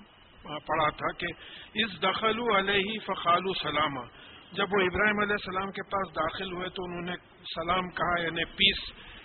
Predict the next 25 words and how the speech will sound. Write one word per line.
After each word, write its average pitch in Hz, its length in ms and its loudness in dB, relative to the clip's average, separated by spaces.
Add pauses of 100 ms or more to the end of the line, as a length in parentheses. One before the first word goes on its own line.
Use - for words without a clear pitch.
(140)
یعنی 170 180 0
مطلب 175 360 -2
یہ 185 100 0
ایک 185 220 0
نشانی 180 500 2
ہے 175 120 2
کہ 185 120 -2
کوئی 180 220 0
ہم 170 160 -2 (720)
بری 180 220 4
چیز 185 260 -2
کے - 120 0
لیے 170 240 0
نہیں 170 220 -4
آئے 156 160 0
ہیں، 180 80 -2
سلامتی 160 520 0
کے 160 140 -4
لیے 139 280 -6
آئے 147 120 -8
ہیں۔ - 400 -14
قال 202 200 6
انا 220 420 4
منکم 214 640 0
وجلون، 185 500 0